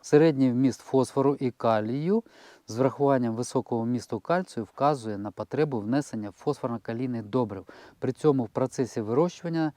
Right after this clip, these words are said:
необхідно слідкувати за забезпеченістю рослин кальцієм, який може зв'язуватися з фосфором у нерозчинні сполуки, внаслідок чого обидва елементи стають недоступними для рослин.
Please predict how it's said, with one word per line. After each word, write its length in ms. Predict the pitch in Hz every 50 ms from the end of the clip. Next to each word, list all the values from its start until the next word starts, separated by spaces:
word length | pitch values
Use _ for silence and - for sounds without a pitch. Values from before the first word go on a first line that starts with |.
| _ - - - - _
необхідно 480 | - 127 127 - - 160 151 131 131 117
слідкувати 640 | - - 117 - - - 123 151 175 170 - 147 117
за 200 | 98 110 120 110
забезпеченістю 960 | 98 113 104 95 107 95 - - 156 170 - - 160 147 139 - - - 117
рослин 560 | 113 110 - - - 117 117 123 123 110 107
кальцієм, 760 | - - - 113 117 117 120 - - - 170 180 180 175 160
який 340 | 131 120 117 - - 120 113
може 400 | 107 110 131 160 170 151 156 139
зв'язуватися 1200 | 107 104 104 101 120 120 113 110 104 107 117 131 139 156 156 _ - 180 175 - - - 180 175 - _ - - - - - - - -
з 220 | - 107 117 120 104
фосфором 680 | - - - 135 123 - - - 131 143 180 180 - _ -
у 140 | 151 156 175
нерозчинні 680 | 156 139 123 123 110 - - - - 170 160 151 151 135
сполуки, 720 | - - - 123 117 113 120 110 104 - - 170 165 - -
внаслідок 560 | 131 113 123 135 120 - - 120 110 113 107 _
чого 380 | - - 175 170 170 - -
обидва 420 | 120 104 123 131 120 113 117 113 110
елементи 560 | 110 107 110 110 131 156 175 180 165 - 151
стають 400 | - - - 117 123 120 - -
недоступними 720 | 135 160 170 160 160 - - - 117 - - - 107 104
для 260 | 98 - - 131 139 143
рослин. 500 | 139 135 - - - 127 113 90 -